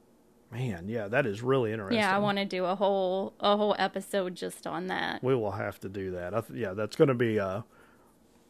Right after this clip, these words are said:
Speaker 2: That'll
Speaker 1: I,
Speaker 2: be
Speaker 1: I
Speaker 2: a
Speaker 1: could see,
Speaker 2: good
Speaker 1: I could, well, I could see where it, w-, it, w-, it may get lengthy. So, yeah, I think we
Speaker 2: Yeah.
Speaker 1: should definitely d-, just dedicate a whole episode to
Speaker 2: It'll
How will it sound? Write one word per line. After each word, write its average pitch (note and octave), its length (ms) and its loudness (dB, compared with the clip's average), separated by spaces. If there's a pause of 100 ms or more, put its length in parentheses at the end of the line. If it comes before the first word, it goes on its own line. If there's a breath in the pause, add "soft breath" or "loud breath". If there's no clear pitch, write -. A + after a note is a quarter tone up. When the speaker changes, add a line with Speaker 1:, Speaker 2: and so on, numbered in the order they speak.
(200)
Speaker 2:
That'll A#3+ 160 2
Speaker 1:
I, - 40 0
Speaker 2:
be - 60 6
Speaker 1:
I - 40 8
Speaker 2:
a - 40 6 (100)
Speaker 1:
could - 40 6
see, A#3+ 60 6
Speaker 2:
good D#3+ 260 6
Speaker 1:
I D3 80 4
could, F#3 120 6
well, E3 140 8
I F3+ 60 6
could D3 120 -2
see F3 120 2
where D3+ 160 6
it, B2+ 40 2
w-, C3 140 4
it, D3+ 40 8 (160)
w-, C3 160 0
it B2 60 0
may A#2+ 140 2
get G#2+ 240 -2
lengthy. A2+ 480 0
So, A#2+ 160 -2
yeah, G#2+ 200 2
I A2+ 40 4
think C3 140 0
we - 80 2
Speaker 2:
Yeah. - 120 2
Speaker 1:
should A2+ 140 0
definitely A#2 420 0
d-, A#2+ 160 -6
just A#2+ 240 -4
dedicate G#2+ 380 0
a G2 40 -4
whole G2 180 -4
episode F#2 440 -6
to F#2 60 -8
Speaker 2:
It'll A3 120 -4